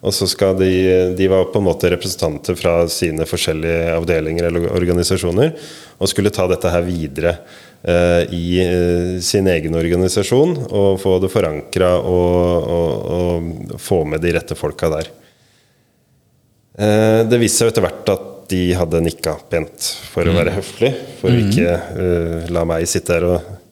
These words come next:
Speaker 1: snakke til tomme blikk. Eh, så det var en, eh, heldigvis fikk jeg snappet opp det før det var for sent, og før det f-, på en måte fikk store konsekvenser. Men det, eh, det er viktig det der å f-,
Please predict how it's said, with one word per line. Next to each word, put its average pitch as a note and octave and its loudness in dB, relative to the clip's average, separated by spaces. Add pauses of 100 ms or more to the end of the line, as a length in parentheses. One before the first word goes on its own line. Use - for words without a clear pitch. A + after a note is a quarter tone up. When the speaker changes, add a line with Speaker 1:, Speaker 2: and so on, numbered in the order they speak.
(240)
Speaker 1:
snakke - -2
til A2+ 2
tomme A#2 2
blikk. - -4
Eh, G#2+ 4
så A2+ 2
det A#2 4
var A2 4
en, B2 2
eh, A2+ 4
heldigvis G2 0
fikk G2+ -4
jeg G#2+ 0
snappet G#2 -2
opp - -4
det F2+ -2
før D#2 -4
det E2+ -4
var E2 -2
for - -8
sent, G2 -2
og F#2 -2
før D#2+ -2
det E2+ -6
f-, - -20 (140)
på - -14
en F2+ -6
måte F2 -6
fikk - -12
store D#2 -6
konsekvenser. F#2 -4 (680)
Men F#2+ 2
det, F#2 4
eh, F#2 6
det F#2 2
er G2 4
viktig - 0
det F2 4
der E2 2
å F#2+ -2
f-, - -10